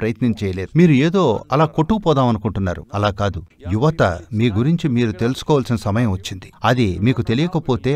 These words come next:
అవసరమైన పరికరాలను ఇస్తాం, ఈ యంత్రాన్ని ఎలా వాడుకోవాలో తెలియడానికి. ఎందుకంటే మీ జీవితంలో ఎన్నెన్నో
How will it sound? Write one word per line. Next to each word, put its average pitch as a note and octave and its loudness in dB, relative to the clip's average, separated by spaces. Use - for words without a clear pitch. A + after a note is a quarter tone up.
అవసరమైన A#2+ -2
పరికరాలను B2 0
ఇస్తాం, - -12
ఈ A#2+ 4
యంత్రాన్ని A#2 0
ఎలా B2+ 0
వాడుకోవాలో G#2+ 0
తెలియడానికి. E2+ -8
ఎందుకంటే A#2+ -4
మీ A#2+ 6
జీవితంలో D3 0
ఎన్నెన్నో D3 4